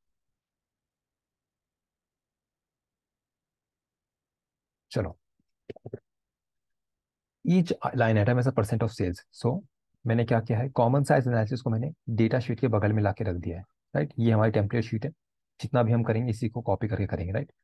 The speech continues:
Data sheet है, यहाँ से हमें कुछ भी खराब नहीं करना data sheet को,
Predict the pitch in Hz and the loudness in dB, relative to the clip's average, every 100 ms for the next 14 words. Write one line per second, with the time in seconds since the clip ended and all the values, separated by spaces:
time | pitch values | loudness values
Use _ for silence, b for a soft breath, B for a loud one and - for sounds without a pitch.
0 | _ 107 110 120 135 123 120 107 123 113 | _ 0 2 2 0 -2 -2 -2 -2 -2
1 | 110 110 - 117 - _ _ _ - 107 | -2 -2 -2 -4 -6 _ _ _ 0 4
2 | 107 107 110 110 104 107 - 104 135 | 4 2 0 0 0 -2 -4 -8 -10